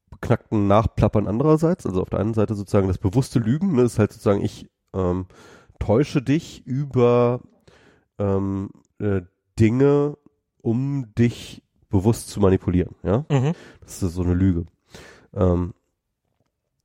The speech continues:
Speaker 1: und, äh, Bullshitten ist halt keine Lüge, sondern Bullshitten ist im Endeffekt, du willst gar nicht die Leute, die Leute täuschen in inhaltlicher Absicht, sondern du willst sie nur täuschen über deinen Wissensstand, ja? Dir geht es im Endeffekt nur darum,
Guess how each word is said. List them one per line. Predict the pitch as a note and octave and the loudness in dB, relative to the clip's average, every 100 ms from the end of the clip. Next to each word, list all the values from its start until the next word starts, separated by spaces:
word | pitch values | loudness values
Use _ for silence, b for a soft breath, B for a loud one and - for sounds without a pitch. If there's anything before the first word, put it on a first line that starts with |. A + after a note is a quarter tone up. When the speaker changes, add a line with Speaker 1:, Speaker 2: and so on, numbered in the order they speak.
| - _ _ _ | -20 _ _ _
Speaker 1:
und, | G2+ G2 G2 G2 - - | 2 4 2 -2 -6 -4
äh, | F2 | 0
Bullshitten | D#2+ F#3 - A2 | 2 2 0 -4
ist | G#2 - | -2 -2
halt | - | -2
keine | - F#2 | -2 -2
Lüge, | G#2 D3+ - - - | -2 -2 -6 -12 -18
sondern | - F#2 F#2 F#2+ | -8 -2 -2 -4
Bullshitten | - B2+ - - A2 A2+ | 0 2 2 -4 -2 -2
ist | A2 | 0
im | A2+ | 0
Endeffekt, | A#2 A2 A#2 - B B B B B | 0 0 -4 -4 B B B B B
du | - G#2+ A2 - - _ _ _ | -6 -2 -2 -4 -10 _ _ _
willst | G2 F2 C3 - - | -12 -2 -2 -2 -6
gar | - G#2+ | 2 4
nicht | B2+ B2 | 4 0
die | A2 | -2
Leute, | G#2+ A#2 A2+ G#2 | 2 2 0 -6
die | G#2 | -2
Leute | A#2 A#2+ G#2+ | 0 0 -6
täuschen | - - B2 D3+ C#3 B2 | -6 0 0 0 -2 -4
in | - - A2 | -6 -8 -4
inhaltlicher | A#2 F3+ F3+ D3+ G2+ E2 | 0 4 4 2 -2 -6
Absicht, | E2+ - B2+ - | -6 -6 -8 -6
sondern | G2+ G2+ | -4 -4
du | G2 | -2
willst | C3 - | -4 -4
sie | A2+ | -2
nur | B2+ C3 | -2 -2
täuschen | - A2 C3+ C#3 | -2 -2 0 -2
über | A#2+ G#2 | -2 -2
deinen | G#2 G#2 F#2+ | 2 2 2
Wissensstand, | A2+ - - - - - | -2 -2 -4 -8 -10 -8
ja? | - C3+ B B B B - | -6 -6 B B B B -2
Dir | G2+ | 0
geht | C3 | 2
es | - | 0
im | A2+ | -2
Endeffekt | C3+ C3 G#2 | 0 -2 -2
nur | C3 | 2
darum, | D#3 A2+ B2 C3+ | 2 2 0 -2